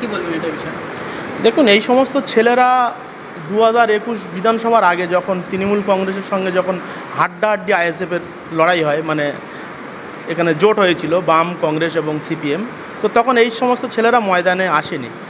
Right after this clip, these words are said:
Speaker 2: তো সুতরাং এদেরকে বারবার মগজ ধলাই করানো হচ্ছে এবং এনারা আবেগে পড়ে মোটামুটি এই আইএসএফ দলটা করছে। তো না, আবেগে পড়ে করতে করতে ওরা, ওনারা already বুঝে গেছে যে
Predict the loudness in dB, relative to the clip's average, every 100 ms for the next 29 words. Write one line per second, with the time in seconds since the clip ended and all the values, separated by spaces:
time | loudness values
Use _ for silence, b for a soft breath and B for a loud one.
0 | -14 -14 -12 -8 -4 2 4 4 2 2
1 | 2 2 2 4 4 4 2 2 -4 -12
2 | -14 -10 2 4 4 2 0 2 2 4
3 | 2 4 2 0 0 0 -2 -4 -14 -14
4 | -14 -2 2 4 6 4 4 4 4 4
5 | 4 4 4 4 4 4 2 2 0 0
6 | -2 -6 -2 2 4 2 0 -2 0 0
7 | 0 -2 -4 -6 -10 -12 -14 -16 -16 -12
8 | -2 2 2 2 2 2 4 2 4 0
9 | 2 2 2 4 4 4 4 4 6 4
10 | 4 2 0 0 2 4 4 2 2 4
11 | 4 2